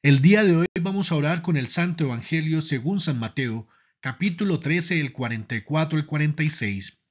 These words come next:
La alegría de ser amigos de Dios. Santo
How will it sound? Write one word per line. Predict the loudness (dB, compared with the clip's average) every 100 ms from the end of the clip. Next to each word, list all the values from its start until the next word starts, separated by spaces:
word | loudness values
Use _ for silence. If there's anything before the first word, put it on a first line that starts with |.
| _ _ _ _ _ _
La | -8 -4
alegría | -4 -2 0 0 -2
de | -4
ser | -2 -2 -4 -6
amigos | -10 -4 -2 0 0
de | 0 -2
Dios. | -4 -6 -10 -16 _ _ _ _ _ _ _ _ _ _ _ _ _ _ _ _ _ _ _ _ _ _ -6
Santo | 0 4 6 6 4